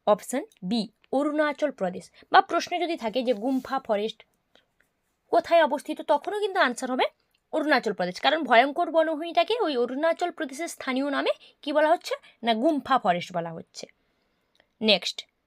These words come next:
কুরুম্বা চিত্রকলা ভারতের কোন অঞ্চলে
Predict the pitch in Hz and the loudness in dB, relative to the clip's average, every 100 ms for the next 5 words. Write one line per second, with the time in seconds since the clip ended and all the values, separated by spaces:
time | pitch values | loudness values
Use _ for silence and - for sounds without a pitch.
0 | _ _ _ _ _ _ _ _ _ _ | _ _ _ _ _ _ _ _ _ _
1 | _ _ _ _ _ _ - 339 370 359 | _ _ _ _ _ _ -4 2 2 6
2 | 359 339 262 - 233 202 185 214 508 _ | 6 4 -4 -4 -4 -2 0 0 -2 _
3 | _ _ _ _ _ _ _ _ _ _ | _ _ _ _ _ _ _ _ _ _
4 | _ _ 185 269 311 254 - _ _ _ | _ _ 2 4 6 2 -4 _ _ _
5 | _ _ _ _ _ 339 339 339 - 233 | _ _ _ _ _ 6 8 6 2 2
6 | 247 240 262 247 | 2 2 0 2